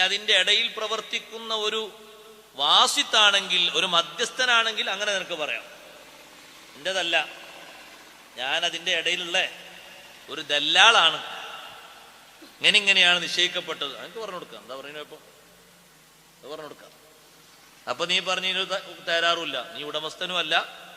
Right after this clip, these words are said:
<laughs> നീ അതിന്റെ ആളും അല്ല, നീ അതിന്റെ ഒരു പബ്ലിസിറ്റി ചെയ്യുന്ന, ഒരു അനൗൺസ്മെന്റ് നടത്തുന്ന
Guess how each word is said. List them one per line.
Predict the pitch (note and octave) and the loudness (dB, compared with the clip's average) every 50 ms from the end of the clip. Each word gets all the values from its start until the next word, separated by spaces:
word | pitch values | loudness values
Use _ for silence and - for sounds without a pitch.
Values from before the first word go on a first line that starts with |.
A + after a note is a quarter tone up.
| - - - - | -20 -20 -20 -20
<laughs> | - - - - - - F3 E3 - F#3+ D#3+ | -20 -20 -20 -8 -4 -2 -2 -2 -4 -8 -10
നീ | - - G3+ F3 D#3+ | -8 -4 -4 -4 -4
അതിന്റെ | D#3 E3+ F3 F#3 F3+ E3+ E3+ | -4 -4 -2 0 2 4 2
ആളും | E3+ F#3 F#3+ E3 | 2 2 0 0
അല്ല, | D#3 D#3 D#3+ F3 G#3 - - - - - - - - - - A#2 | 0 2 2 2 0 0 -6 -14 -16 -16 -18 -18 -18 -18 -10 -4
നീ | C#3 D#3 D#3 | 0 2 2
അതിന്റെ | D3+ D#3 D3+ D#3 D3+ | 2 0 0 -2 -4
ഒരു | D3+ - C3+ | -2 -2 -2
പബ്ലിസിറ്റി | C3+ C#3 C#3+ F3+ G3 F#3 A3+ G3+ F3 A#3 A3 F#3+ | -2 -2 -2 -4 -6 -4 -6 -6 -4 -2 2 2
ചെയ്യുന്ന, | F3 D#3+ D#3 D#3 D3 D3 C#3 C3+ B2+ A#2+ | 2 2 2 0 -2 -2 -2 -2 -2 -4
ഒരു | B2 B2 C3+ | -4 -4 -2
അനൗൺസ്മെന്റ് | C#3 D3 F3 F#3+ F#3 G#3 A3 A3+ A3 A3 G3 E3 | -2 -2 -2 -4 -4 -6 -6 -4 -4 -2 -2 0
നടത്തുന്ന | D3 C#3+ - - C#3+ C#3 C3+ | -2 -2 -4 -8 -10 -8 -6